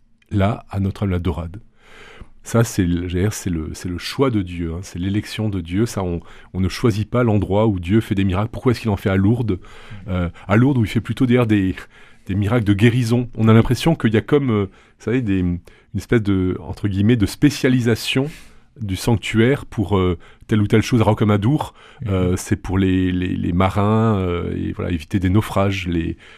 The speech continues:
Speaker 1: les marins se confient à Marie, euh, à Notre-Dame de Rocamadour. À Notre-Dame la Dorade,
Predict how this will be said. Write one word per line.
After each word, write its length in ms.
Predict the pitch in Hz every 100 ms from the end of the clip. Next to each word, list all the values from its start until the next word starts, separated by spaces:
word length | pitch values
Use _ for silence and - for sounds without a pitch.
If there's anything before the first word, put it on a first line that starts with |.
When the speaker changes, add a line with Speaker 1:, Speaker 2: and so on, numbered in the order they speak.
| _
Speaker 1:
les 80 | 85
marins 300 | 82 85 101
se 140 | -
confient 640 | - 110 101 - 117 117 - -
à 40 |
Marie, 480 | 95 - 98 117 - 85
euh, 360 | 82 76 78 - - -
à 100 | 98
Notre-Dame 320 | 104 95 98
de 40 | 95
Rocamadour. 520 | 87 95 90 87 - - - - - _ _
À 100 | 110
Notre-Dame 320 | 110 - 98
la 60 | 95
Dorade, 520 | 92 87 95 117 131